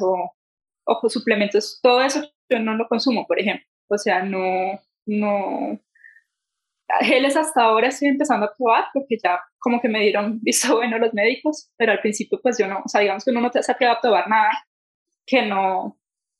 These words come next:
que no lo autoriza el médico, porque pues a la final también el medicamento que nosotros tomamos se metaboliza por el riñón, entonces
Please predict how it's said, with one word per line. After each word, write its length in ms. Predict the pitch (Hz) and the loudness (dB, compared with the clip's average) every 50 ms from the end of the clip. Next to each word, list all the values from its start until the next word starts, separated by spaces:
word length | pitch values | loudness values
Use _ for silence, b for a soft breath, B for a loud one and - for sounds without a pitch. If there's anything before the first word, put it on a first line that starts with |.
| _ | _
que 140 | - 277 247 | 0 2 2
no 80 | 226 214 | 2 2
lo 100 | 202 202 | 0 0
autoriza 300 | 202 - 233 220 226 220 | 2 2 2 2 2 0
el 40 | 233 | -2
médico, 320 | 262 220 226 - - - | -2 -4 -4 -4 -6 -6
porque 200 | - - - - | -6 -6 -8 -6
pues 160 | - - 190 - | -4 -4 -2 0
a 40 | 180 | 0
la 100 | 185 185 | 0 0
final 240 | - 202 185 180 - | 0 0 -2 -2 0
también 360 | - 202 202 220 220 214 208 220 | 0 -2 0 0 -2 -2 -2 -2
el 120 | - 233 226 | -2 0 2
medicamento 440 | 220 220 220 - 214 190 190 - 208 | 2 2 0 0 -2 -2 -2 -4 -4
que 80 | - 226 | -4 -4
nosotros 440 | 233 - _ - 214 - 185 - | -6 -6 _ -8 -4 -4 -4 -2
tomamos 480 | - 226 208 196 185 190 190 - - - | 0 0 0 0 0 -2 -8 -12 -12 -8
se 100 | - 226 | -4 -4
metaboliza 460 | 214 214 - 214 202 190 190 - 180 | -4 -2 0 0 0 0 0 -2 -2
por 120 | - 214 208 | 0 0 0
el 80 | 208 | 0
riñón, 260 | - 202 214 254 254 | 0 -2 -2 -2 -2
entonces 420 | 220 220 - 190 190 208 - - | -2 -2 -4 -4 -4 -4 -6 -8